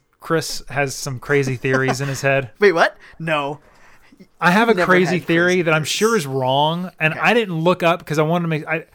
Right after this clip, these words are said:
Speaker 1: I know nothing about Halloween, but I did
Speaker 2: Okay.
Speaker 1: not look this up, I promise.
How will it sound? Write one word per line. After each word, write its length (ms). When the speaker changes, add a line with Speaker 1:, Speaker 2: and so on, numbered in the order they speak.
Speaker 1:
I 60
know 120
nothing 360
about 200
Halloween, 420
but 80
I 40
did 80
Speaker 2:
Okay. 80
Speaker 1:
not 200
look 120
this 200
up, 120
I 60
promise. 480